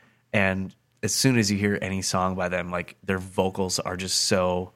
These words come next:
unique that you know it's them, right? And just the way that the production is, it's, it's so awesome. Go check it out. Go Back in Time, nineteen eighty-five. Check out, uh, Songs from the Big Chair by Tears for Fears. What's your album of the week, Megan?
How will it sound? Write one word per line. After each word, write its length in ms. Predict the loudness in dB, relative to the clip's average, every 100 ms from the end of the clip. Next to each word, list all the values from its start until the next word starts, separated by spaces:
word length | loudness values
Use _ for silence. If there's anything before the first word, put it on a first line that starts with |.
| _ _ _ _ _ _ _ 0
unique 500 | 2 4 2 2 0
that 160 | -2
you 140 | 0 -2
know 320 | 2 2 2
it's 160 | -2 -4
them, 320 | -4 -8 -10
right? 320 | -4 -2 -2 -6 _ _ _ _ -8
And 100 | -4
just 140 | -2
the 60 | 0
way 180 | 2 2
that 160 | 0
the 60 | -4
production 460 | -4 -2 -2 -4 -8
is, 300 | -8 -10 -8
it's, 260 | -4 -6 -4
it's 180 | -4 2
so 220 | 4 6
awesome. 400 | 6 4 0 0
Go 120 | 2
check 240 | 4 4 6
it 60 |
out. 320 | 4 4 0 -8 _ _
Go 80 | 4
Back 240 | 6 4
in 80 | 2
Time, 500 | 2 2 2 0 -4 _ _ _ _
nineteen 320 | 0 2 0
eighty-five. 480 | 0 0 0 2 2
Check 240 | 0 0
out, 240 | 2 0 -2
uh, 120 | -6 -2
Songs 340 | 0 0 0
from 140 | -4 -6
the 60 |
Big 240 | -4 -6 -4
Chair 240 | -2 -2
by 180 | -2 -6
Tears 320 | -6 -6 -6
for 120 | -6
Fears. 400 | -6 -6 -6 -6 -10 -14 _ -20 -12 0
What's 180 | 2 6
your 100 | 6
album 180 | 6
of 60 | 4
the 60 | 4
week, 220 | 4 4
Megan? 280 | 2 0